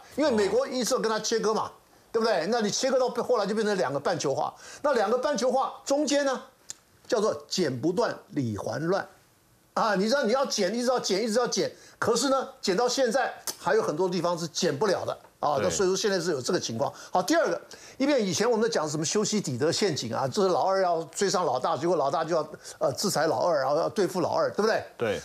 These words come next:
Speaker 1: 而这个啊，我们如果说把他的理论的，把它摊开来看的话呢，他在二战之前都是非常有效，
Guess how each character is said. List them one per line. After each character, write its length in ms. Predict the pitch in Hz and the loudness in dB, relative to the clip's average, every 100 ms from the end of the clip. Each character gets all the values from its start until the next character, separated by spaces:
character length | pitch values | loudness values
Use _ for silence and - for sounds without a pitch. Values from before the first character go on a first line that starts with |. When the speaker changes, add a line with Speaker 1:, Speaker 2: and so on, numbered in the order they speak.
| - | -2
Speaker 1:
而 140 | - 208 | -2 0
这 280 | - 370 240 | 0 0 2
个 140 | 170 | 0
啊， 160 | 104 - _ - - | -2 -10 _ -20 -10
我 100 | - | -2
们 140 | 170 262 | 0 2
如 60 | |
果 100 | 262 | 2
说 100 | 185 | 0
把 140 | - 156 | 0 -2
他 120 | 180 | 0
的 120 | 226 | 0
理 140 | 160 151 | 0 0
论 120 | 185 | 0
的， 80 | 156 | 0
把 140 | 131 | -2
它 80 | 170 | -2
摊 220 | - 214 | -2 -2
开 80 | 214 | 0
来 100 | 170 | -2
看 220 | - 170 | -2 -2
的 80 | 156 | 0
话 180 | 151 143 | 0 -2
呢， 100 | 117 - - - | -4 -12 -20 -10
他 180 | - 247 | 0 0
在 260 | 247 240 180 | 2 0 0
二 260 | - 269 214 | 0 0 0
战 360 | 190 247 202 151 | 0 0 0 -2
之 240 | - 240 220 | -4 -4 -2
前 540 | - - 165 139 214 - _ _ - - _ - - - - - - | -4 -2 0 2 0 -4 _ _ -20 -20 _ -20 -20 -20 -20 -20 -8
都 180 | - 208 | 0 2
是 260 | 208 214 - - | 2 0 -2 -2
非 180 | 196 196 | 0 2
常 240 | 190 151 | 0 -2
有 140 | 151 95 | -2 -2
效， 260 | - 147 | -2 -2